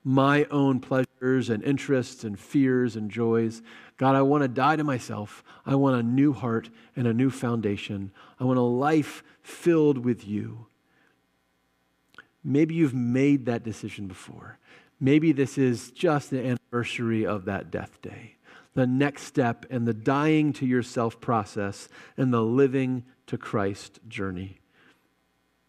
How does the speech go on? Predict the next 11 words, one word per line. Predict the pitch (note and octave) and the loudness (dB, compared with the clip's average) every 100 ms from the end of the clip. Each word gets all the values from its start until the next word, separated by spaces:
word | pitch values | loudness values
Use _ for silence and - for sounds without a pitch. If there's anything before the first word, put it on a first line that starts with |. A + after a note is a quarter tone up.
| _ _ - - _ _ _ _ _ | _ _ -20 -20 _ _ _ _ _
When | A#2+ | -6
Christ | A#2 - D3+ D#3 - | -6 -2 2 2 -2
calls | - - A#2+ A2+ | -8 -2 0 0
a | |
man, | G#2 F#2+ F2 F2+ F#2 - _ _ _ _ _ _ | -6 -6 -8 -10 -12 -20 _ _ _ _ _ _
he | - | -4
bids | G#2+ C3+ C3 A#2 | 0 2 2 0
him | B2 A2 | -6 -6
come | - A#2+ G#2+ G2+ G2+ G2 _ _ _ | -6 -4 -4 -4 -8 -12 _ _ _
and | A2+ G2 | -8 -6
die, | F2+ F2+ - - | -6 -8 -10 -14